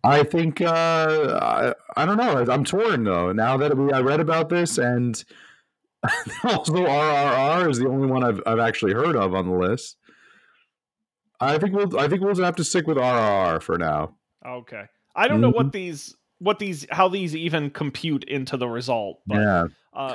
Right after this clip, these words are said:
Speaker 1: But I do
Speaker 2: what would
Speaker 1: want,
Speaker 2: you
Speaker 1: I
Speaker 2: bring
Speaker 1: do
Speaker 2: on a
Speaker 1: think, I
Speaker 2: Yeah.
Speaker 1: think I wanna watch Jab We Meet.
Speaker 2: Okay.
Speaker 1: Uh, I think I would like to watch that. Now I'm
Speaker 2: Uh,
Speaker 1: just looking
Speaker 2: what
Speaker 1: for
Speaker 2: would you
Speaker 1: some fun
Speaker 2: bring
Speaker 1: facts about the movie.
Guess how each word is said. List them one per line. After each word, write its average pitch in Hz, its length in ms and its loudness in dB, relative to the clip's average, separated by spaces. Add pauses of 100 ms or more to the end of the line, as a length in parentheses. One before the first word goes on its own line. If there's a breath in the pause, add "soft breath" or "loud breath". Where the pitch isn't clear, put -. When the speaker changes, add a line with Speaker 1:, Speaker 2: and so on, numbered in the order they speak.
(160)
Speaker 1:
But 202 120 2
I 185 100 4
do 175 180 2
Speaker 2:
what - 0 -
would 233 80 2
Speaker 1:
want, 214 120 2
Speaker 2:
you 208 180 -2
Speaker 1:
I 143 120 4
Speaker 2:
bring 180 180 2
Speaker 1:
do 170 40 0
Speaker 2:
on 143 60 -8
a 185 80 -2
Speaker 1:
think, 190 180 2 (360 loud breath)
I - 60 -2
Speaker 2:
Yeah. 117 40 4
Speaker 1:
think 165 180 -2
I 165 100 2
wanna 160 240 2
watch 156 300 2
Jab 151 320 2
We 147 100 4
Meet. 165 300 0 (1700)
Speaker 2:
Okay. 208 220 -12 (1800)
Speaker 1:
Uh, 104 580 2
I - 60 -2
think - 280 -4
I 135 100 2
would 123 220 2
like 113 280 0
to - 120 -8
watch 123 400 -8
that. - 300 -6 (680)
Now 117 240 4
I'm 113 60 4
Speaker 2:
Uh, 107 40 0
Speaker 1:
just 104 140 4
looking 110 200 2
Speaker 2:
what 95 80 -2
Speaker 1:
for 117 60 4
Speaker 2:
would 110 100 2
you - 60 -8
Speaker 1:
some 101 120 0
fun 110 180 2
Speaker 2:
bring 101 120 0
Speaker 1:
facts 98 360 0
about 87 200 0
the 101 60 -4
movie. 90 520 2